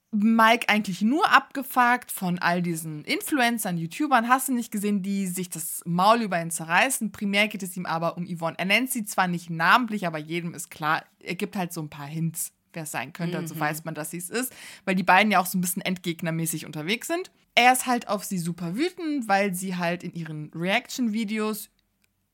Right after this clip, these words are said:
Speaker 1: zu Sommerhaus der Stars über ihn und Michelle halt sehr oft wohl übers Ziel hinausgeschossen ist. Sie hat Ferndiagnosen gemacht und hat ihm sogar wohl Gewalt unterstellt. Und das sind so Dinge, die einfach zu weit gingen.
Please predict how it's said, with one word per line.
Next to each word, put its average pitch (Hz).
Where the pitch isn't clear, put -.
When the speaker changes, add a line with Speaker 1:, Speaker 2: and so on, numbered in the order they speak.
Speaker 1:
zu -
Sommerhaus 165
der 151
Stars 208
über 190
ihn 220
und 208
Michelle 180
halt 170
sehr 175
oft 175
wohl 170
übers 151
Ziel 269
hinausgeschossen 220
ist. 175
Sie 139
hat 127
Ferndiagnosen 185
gemacht 160
und 180
hat 285
ihm 320
sogar 202
wohl 196
Gewalt 180
unterstellt. 311
Und 220
das 220
sind 233
so 214
Dinge, 214
die 190
einfach 180
zu 156
weit 208
gingen. 262